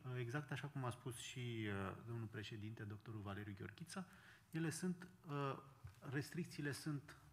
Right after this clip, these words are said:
uh, graduale în funcție de nivelul de incidență. Există inclusiv și, inclu-, și, uh, mass media a relatat aceste chestiuni, s-au luat, uh, măsuri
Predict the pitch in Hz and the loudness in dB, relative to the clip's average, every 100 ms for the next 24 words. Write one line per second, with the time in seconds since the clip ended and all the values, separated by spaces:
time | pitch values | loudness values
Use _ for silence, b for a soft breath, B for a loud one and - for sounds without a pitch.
0 | - 127 123 117 113 - - - 131 135 | -10 -2 2 2 0 -2 -14 -10 0 4
1 | 156 131 110 98 107 175 - B B B | 4 4 6 6 4 0 -4 B B B
2 | B - 151 - 190 - 170 147 160 180 | B 0 0 2 -2 2 0 2 4 2
3 | - - 143 147 156 147 147 135 127 104 | 0 0 2 4 4 4 2 0 0 0
4 | 87 - - b b b b b - 143 | 0 -4 -10 b b b b b 0 0
5 | 156 185 170 165 170 151 - 147 - 147 | 2 0 2 2 2 0 0 -2 0 -2
6 | 131 139 139 123 - 147 139 127 - - | -2 -2 -4 -8 -8 -4 -2 -2 -6 -10
7 | - 123 113 - - 143 143 147 180 143 | -2 0 0 -4 -4 4 4 6 4 8
8 | 110 107 110 101 - 123 - - - 110 | 6 6 4 2 2 -2 -2 -12 -10 -8
9 | 113 - 101 - 104 - 180 190 B B | -8 -4 -4 -4 -8 -4 -4 -4 B B
10 | B B - 143 165 160 - 147 123 101 | B B 0 2 4 2 2 2 2 0
11 | 123 120 - 139 117 | -2 -2 0 0 0